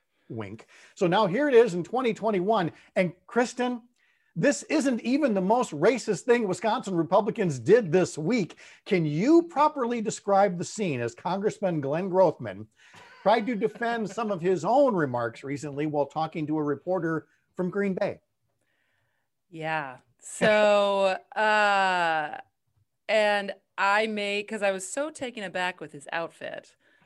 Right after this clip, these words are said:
Speaker 2: so please correct me if I get any of this wrong. But basically, Glenn Grothman's, uh, criticism of the relief package is that largely what we just talked about, the, um,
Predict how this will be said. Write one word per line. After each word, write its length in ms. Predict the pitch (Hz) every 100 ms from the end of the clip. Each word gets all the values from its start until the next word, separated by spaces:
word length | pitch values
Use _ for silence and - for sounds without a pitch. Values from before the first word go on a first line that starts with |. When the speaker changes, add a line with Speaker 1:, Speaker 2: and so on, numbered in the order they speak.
| _
Speaker 2:
so 160 | - 170
please 280 | 220 226 214
correct 420 | - 196 180 -
me 100 | 165
if 100 | 156
I 100 | 147
get 160 | 151
any 200 | 151 139
of 80 | 127
this 180 | - -
wrong. 280 | - - 180
But 140 | 180
basically, 640 | 185 294 302 - 240 214 - _ _ _ _
Glenn 260 | 214 262 311
Grothman's, 640 | 220 208 202 185 175 160 170 -
uh, 640 | 170 165 160 156 147 147 139 _ _ _
criticism 760 | _ - 285 277 233 190 190 190 -
of 380 | 175 175 156 170 - _ _ _
the 100 | 160
relief 460 | 156 151 190 185 -
package 540 | 165 139 143 135 147
is 280 | - 156 143
that 400 | 156 147 147 - _ _ _ _ _ _ _ _ - _ _ _
largely 360 | 196 208 196 196
what 100 | 185
we 60 | 185
just 180 | 185
talked 200 | 190 156
about, 320 | 151 143 165 -
the, 260 | 151 147 -
um, 480 | 160 151 147 143